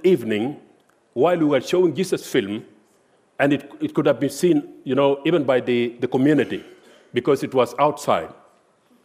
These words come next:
So one of the elders from the community just passed by. And then he stopped. And that was the moment when Jesus was being arrested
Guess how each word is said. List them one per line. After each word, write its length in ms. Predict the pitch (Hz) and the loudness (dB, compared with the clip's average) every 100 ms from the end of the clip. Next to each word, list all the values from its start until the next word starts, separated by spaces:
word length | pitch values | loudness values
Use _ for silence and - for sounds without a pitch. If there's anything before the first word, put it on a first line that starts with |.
| _ - _ | _ -20 _
So 120 | - | 0
one 160 | 160 240 | 2 4
of 100 | 180 | 2
the 140 | 170 | 2
elders 340 | 185 170 143 - | 2 2 -2 -2
from 140 | 135 | -2
the 80 | 131 | 0
community 440 | 131 165 175 - | 2 2 2 -4
just 240 | 120 170 - | -4 -4 0
passed 280 | 180 175 | 0 0
by. 280 | - 107 78 - _ _ _ _ _ _ _ _ _ _ _ _ _ _ _ _ _ | -2 -2 -2 -12 _ _ _ _ _ _ _ _ _ _ _ _ _ _ _ _ _
And 120 | 135 143 | -2 -2
then 100 | 196 | -2
he 160 | 226 | -4
stopped. 540 | 214 - 240 - - - _ _ _ _ _ _ _ - | -6 -2 -4 -4 -14 -20 _ _ _ _ _ _ _ -2
And 100 | 156 | 0
that 120 | 247 | 2
was 180 | 240 156 | 0 0
the 100 | 180 | 0
moment 400 | 190 254 208 160 | 4 4 4 2
when 200 | 180 160 | 0 0
Jesus 440 | 202 190 156 - _ _ _ - | -6 -6 -10 -12 _ _ _ -8
was 440 | 117 143 120 - - _ _ _ _ | 0 2 0 -6 -20 _ _ _ _
being 180 | 180 202 | -4 2
arrested 540 | 156 143 - - - | 2 2 -2 -12 -14